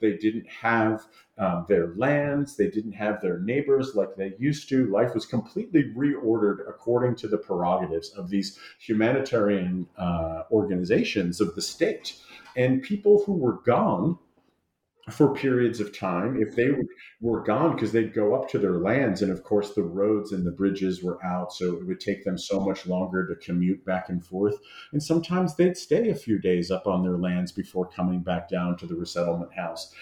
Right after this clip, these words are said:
And then, you know, after a while, they would come back down to find eviction notices on their door. And, or sometimes they'd be commuting to the city for wage labor, which almost everyone said was a, a short-term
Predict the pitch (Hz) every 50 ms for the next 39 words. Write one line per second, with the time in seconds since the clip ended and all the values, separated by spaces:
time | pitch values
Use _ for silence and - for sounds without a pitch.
0 | - - - 113 117 120 139 147 156 160 165 - - 208 190 147 123 - - 151
1 | 170 170 - - 165 151 139 135 147 190 240 233 151 110 104 117 123 123 135 135
2 | 135 - 123 117 120 117 107 104 107 127 - - - 92 85 85 82 85 113 156
3 | - - _ _ - - _ _ - - 143 - - 110 107 113 120 131 131 147
4 | 135 131 202 208 - - 254 185 117 90 85 82 80 - - 80 76 - - 82
5 | 82 80 80 80 78 76 - 78 71 67 - - _ _ _ _ _ _ _ _
6 | _ _ _ _ - - _ _ _ - 113 113 110 113 113 113 113 113 113 110
7 | 107 - - - 123 110 - - 147 156 160 156 160 160 156 156 147 156 151 147
8 | 156 165 160 - 170 160 156 160 165 165 160 - 165 160 160 151 - - 208 226
9 | 208 135 107 - 123 120 113 104 120 131 139 135 - 120 120 143 180 170 127 110
10 | 101 107 110 - - - - - 131 160 180 175 - - - 113 135 196 247 220
11 | 160 104 90 90 92 95 92 - - 110 101 101 98 101 90 95 92 87 85 -
12 | 98 90 - - - 120 160 - - - - 98 87 80 82 95 107